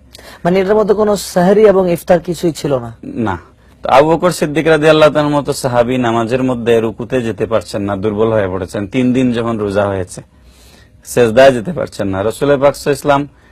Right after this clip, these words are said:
Speaker 2: নামাজের সামনে যেভাবে দেখতেন, পেছনেও একইভাবে দেখতেন।
Speaker 1: সুবহানাল্লাহ।
Speaker 2: এটা বুখারী শরীফের হাদিসে আছে। কাতার সোজা করার কথা বলা হয়েছে।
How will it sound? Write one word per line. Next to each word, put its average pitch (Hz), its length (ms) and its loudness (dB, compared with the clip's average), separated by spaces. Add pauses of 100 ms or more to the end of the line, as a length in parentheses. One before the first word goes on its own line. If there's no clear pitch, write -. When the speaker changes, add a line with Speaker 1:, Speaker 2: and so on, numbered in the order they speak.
(260)
Speaker 2:
নামাজের 123 460 2
সামনে 135 420 0
যেভাবে 139 320 4
দেখতেন, 120 440 -4
পেছনেও 135 580 -4 (120)
একইভাবে 101 320 -4
দেখতেন। 95 180 -4
Speaker 1:
সুবহানাল্লাহ। 123 540 -8 (360)
Speaker 2:
এটা 123 500 0
বুখারী 107 320 2
শরীফের 98 400 -6
হাদিসে - 360 -8
আছে। - 220 -16 (600)
কাতার 123 280 2
সোজা 117 300 -4
করার 110 280 0
কথা 107 260 -4
বলা 98 260 -4
হয়েছে। 95 420 -8